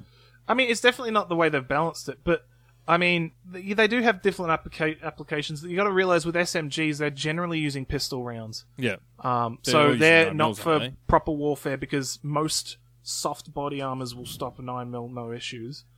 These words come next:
Speaker 1: Um, therefore, yeah, urban environment. It's, it's, yeah, it is, it is. Di-, there, it's, S M G and, and rifles look very different when you look at, um, how much powder's in each bullet, and
Speaker 2: Yeah.
Speaker 1: it's, it's mostly about penetration.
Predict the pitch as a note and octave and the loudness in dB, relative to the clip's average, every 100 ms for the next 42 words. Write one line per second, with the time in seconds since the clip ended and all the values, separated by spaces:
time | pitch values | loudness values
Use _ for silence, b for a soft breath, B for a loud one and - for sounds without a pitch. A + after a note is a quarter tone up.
0 | b b - - - B2 A#2+ A#2 A#2 - | b b -20 -16 -6 -2 -2 -4 -10 0
1 | D#3+ D#3+ - D#3+ D3 C#3 C3+ - b b | 6 6 4 0 2 2 -2 -6 b b
2 | b b _ _ _ D#3 - _ _ _ | b b _ _ _ -20 -20 _ _ _
3 | - D3 A2+ - D#3+ E3+ D#3+ D#3+ D#3+ D#3+ | -6 -4 -4 -8 -18 -18 -16 -4 4 4
4 | D#3 C#3+ C3+ D3 F3+ F#3+ G3 - G#3 G3+ | 4 -2 -2 -2 -4 -2 -4 -2 -6 -6
5 | - - _ - - - - G#3 F3 F#3+ | -8 -12 _ -20 -20 -20 -4 2 2 2
6 | A3 B3 C4 B3+ G#3+ A#3 A#3 - F#3 F3+ | -4 0 2 2 2 0 0 -2 0 0
7 | F3+ F#3 F3 F3 E3+ - G3 G#3 G#3 E3 | 0 -2 -4 -14 -12 -2 -2 0 -2 0
8 | E3 D#3 C#3 C#3 C#3+ C3+ C3+ - C3+ C3 | 0 0 -2 -6 -6 -2 -2 -2 -8 -8
9 | C3 B2+ C3+ - C3 C3 b b D3+ C3+ | -8 -6 -6 -6 -10 -14 b b -6 -4
10 | C3+ C3+ C#3 - C#3 B2 A#2+ D3 C3+ - | -4 -4 -8 -6 -4 -4 -2 -4 -4 -6
11 | D3+ C#3+ C3+ B2+ B2+ C3+ - C3 C3 D3 | -4 -2 -4 -6 -10 -10 -8 -6 -8 -12
12 | B2 B2 G2 A3+ - B3 D4+ F#4 B3+ F3+ | -10 -10 -8 -10 0 2 2 0 4 4
13 | F3 - D#3+ C#3+ - C#3 - A#3 | 4 0 -4 -4 -6 -6 -4 -6